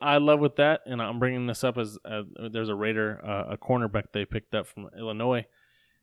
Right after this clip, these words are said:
He came out and basically said, "I'm pissed off. I should have been better. I know I had better tape than some of these guys.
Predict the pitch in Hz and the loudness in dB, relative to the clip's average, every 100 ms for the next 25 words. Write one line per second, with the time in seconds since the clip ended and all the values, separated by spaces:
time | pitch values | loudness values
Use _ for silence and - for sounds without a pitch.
0 | _ 160 170 175 156 147 131 120 120 117 | _ 2 6 6 6 4 2 -2 -2 -2
1 | - 123 117 - _ _ - 135 - 135 | 0 2 2 -4 _ _ -2 0 2 0
2 | - 117 117 110 123 117 104 123 123 120 | 2 2 2 0 0 0 4 6 6 6
3 | 117 120 131 127 117 117 120 117 - 127 | 4 6 6 6 4 2 2 2 0 -2
4 | 113 101 127 117 113 107 127 120 113 - | -2 0 0 2 -2 2 6 6 4 -4